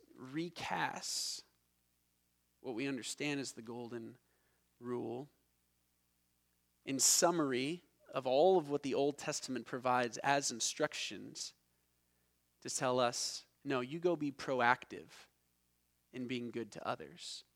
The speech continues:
Whatever you wish others would do to you, you go and do to them." I think in some ways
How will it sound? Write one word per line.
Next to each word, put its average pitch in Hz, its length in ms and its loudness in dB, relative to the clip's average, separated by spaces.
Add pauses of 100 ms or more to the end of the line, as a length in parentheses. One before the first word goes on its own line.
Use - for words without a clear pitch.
(960)
Whatever 170 340 12
you 175 240 0
wish 180 340 6
others 165 380 8
would 147 160 0
do 165 240 4
to 151 140 -4
you, 175 440 -2
you 170 200 -4
go 165 260 8
and 139 160 0
do 139 400 0 (680)
to 123 100 -6
them." 131 460 0 (1120)
I - 40 -20
think 139 160 -2
in 127 60 -2
some 165 260 4
ways 123 560 0